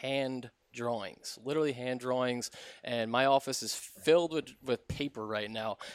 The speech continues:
and I can't tell you how many times I lose that piece of paper that I need. And I just wanna be able to compress everything to make it a lot easier. And me and, uh, Tim from Imperial Builders, he, or Kitchen and Bath, he was, he was telling me how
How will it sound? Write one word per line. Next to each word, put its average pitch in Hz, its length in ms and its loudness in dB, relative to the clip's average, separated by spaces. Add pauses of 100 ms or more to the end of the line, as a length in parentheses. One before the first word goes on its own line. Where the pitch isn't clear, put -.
and 127 160 2
I 120 60 2
can't 147 280 0
tell 139 220 2
you 127 80 4
how 123 80 2
many 131 120 0
times 127 260 0
I 120 80 6
lose 120 400 0
that 120 200 0
piece - 220 -6
of - 60 -16
paper 117 260 -4
that 107 180 -6
I 104 120 -6
need. 107 320 -12 (280)
And 117 120 -4
I 117 80 2
just 143 200 -2
wanna 143 220 4
be 135 80 2
able 127 160 6
to - 80 -12
compress 113 420 0
everything 110 380 -4
to 107 60 -8
make 110 260 -6
it 110 160 -4 (300)
a 117 60 -4
lot 117 180 4
easier. 113 240 0
And 113 100 -2
me 139 280 0
and, 123 140 -2
uh, 113 240 0
Tim 143 220 -4
from 123 220 -8
Imperial 113 260 -2
Builders, 117 400 0
he, 120 140 -4
or 107 180 -4
Kitchen - 260 -6
and 110 60 -8
Bath, 123 240 2
he 123 140 -6
was, 113 340 -2 (340)
he 160 60 -4
was 151 120 2
telling 151 200 6
me 131 80 2
how 131 300 4